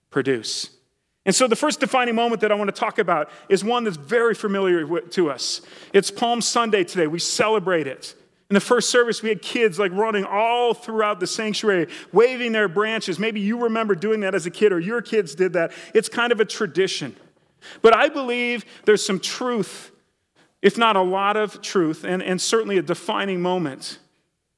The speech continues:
that we need to come face to face with in the story of Palm Sunday. So if you have your Bibles and you want to open up and join us, um, open up to Mark chapter eleven. And we're gonna read,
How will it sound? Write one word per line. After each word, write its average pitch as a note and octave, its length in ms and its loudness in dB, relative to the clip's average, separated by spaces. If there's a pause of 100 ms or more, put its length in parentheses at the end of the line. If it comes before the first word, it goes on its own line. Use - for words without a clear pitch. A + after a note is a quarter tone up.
that E3+ 120 4
we G#3 160 2
need F#3+ 120 0
to E3 60 -2
come F3 180 0
face F3+ 260 -2
to E3+ 80 -8
face E3+ 380 -2
with C3+ 280 -6 (260)
in C#3+ 80 -4
the D3 80 0
story C#3+ 640 0 (800)
of D3+ 160 -2
Palm D#3+ 220 0
Sunday. E3+ 280 0
So G#3+ 140 0
if G3 140 0
you B3 140 -4
have G#3+ 220 0
your F#3 120 0
Bibles F#3 500 -2 (240)
and E3+ 160 0
you G3 100 -2
want G3+ 140 0
to F#3 80 0
open F#3 240 0
up F3+ 140 0
and E3 100 -4
join F#3 240 -2
us, - 240 -4 (240)
um, E3 180 0
open G3+ 280 2
up G#3+ 100 -4
to G#3 100 -4
Mark F3+ 300 0
chapter F#3+ 340 -2
eleven. D3+ 480 0 (600)
And E3 100 2
we're G3 100 6
gonna G#3+ 140 0
read, F#3 320 0